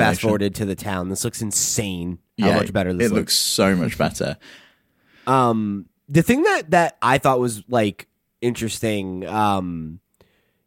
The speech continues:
Speaker 1: is just seeing, 'cause this is actually, you can tell just by looking at it, like, this is, uh, it says it in the title now, I just realized. It is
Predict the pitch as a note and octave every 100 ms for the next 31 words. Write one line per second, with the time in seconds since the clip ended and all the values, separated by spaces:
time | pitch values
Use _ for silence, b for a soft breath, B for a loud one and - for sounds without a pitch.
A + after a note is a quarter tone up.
0 | - C3 A#2 C#3+ - C#3 C3 E3 G#3+ A3+
1 | D4+ C4+ A3 G#3 F#3 E3 D#3+ F#3 F#3+ C3
2 | A#2+ G#2+ A#2 G#2 A2 G#2+ G#2 G#2+ G#2 G2
3 | G#2 G#2+ G#2 F#2+ - - - G#2+ G#2 F#2+
4 | F#2+ C#3 A#3+ G#3+ E3 A#2+ G2+ F#2 - A#2
5 | F#2 F#2 F#2 F2+ F2 F#2+ F#2 F#2 D3+ C#3+
6 | -